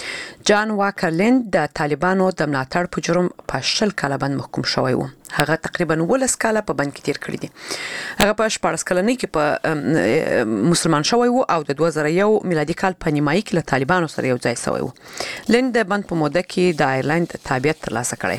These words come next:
هغه نسي کولای چې پاسپورت واخلي یا بهر ته سفر وکړي. د هند د پارلماني انتخاباتو د لومړیو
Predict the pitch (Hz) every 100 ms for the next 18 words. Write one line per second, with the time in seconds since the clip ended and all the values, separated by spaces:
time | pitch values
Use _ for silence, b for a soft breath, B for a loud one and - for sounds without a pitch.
0 | 143 139 190 - - 208 214 - - 143
1 | - 240 - 254 262 254 330 B B B
2 | B B 151 151 156 156 147 - 139 127
3 | - - - - _ - - - - -
4 | B B B - 240 294 311 320 247 202
5 | 208 226 240 - 190 202 214 202 170 160
6 | 175